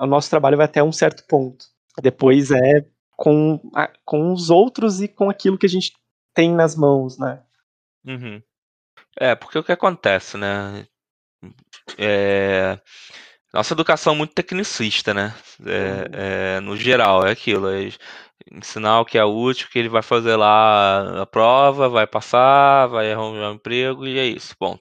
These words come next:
Speaker 2: tá ganhando dinheiro, tá servindo um patrão, entendeu? E, e assim,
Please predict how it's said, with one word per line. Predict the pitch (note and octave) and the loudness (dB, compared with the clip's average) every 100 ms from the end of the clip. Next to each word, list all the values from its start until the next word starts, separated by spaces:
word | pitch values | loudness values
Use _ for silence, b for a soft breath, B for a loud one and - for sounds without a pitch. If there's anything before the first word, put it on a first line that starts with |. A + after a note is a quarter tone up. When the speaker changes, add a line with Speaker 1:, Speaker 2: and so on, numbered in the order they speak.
| _ | _
Speaker 2:
tá | - | -6
ganhando | - A2 A2 | -6 -8 -12
dinheiro, | A2+ A#2 A2+ A#2 C3 C3+ C3+ | -10 -8 -4 -4 -4 -4 -4
tá | B2+ B2 B2+ C3+ B B - _ _ _ _ | 2 4 4 0 B B -20 _ _ _ _
servindo | - B2 A#2 A#2 | -6 -4 -6 -8
um | |
patrão, | A#2 B2+ - - A#2+ _ | -2 -2 -2 -8 -12 _
entendeu? | - F#2+ F#2+ A2+ B B B B _ _ | -10 -6 -6 -8 B B B B _ _
E, | G2+ G#2 G#2 G#2 G#2 G#2 G#2+ G#2 G#2 G2 _ _ _ _ _ _ _ b b b _ | -12 -10 -8 -6 -6 -4 -6 -6 -8 -10 _ _ _ _ _ _ _ b b b _
e | A2+ | -2
assim, | A#2+ - A2+ F#2+ | -2 0 -2 -4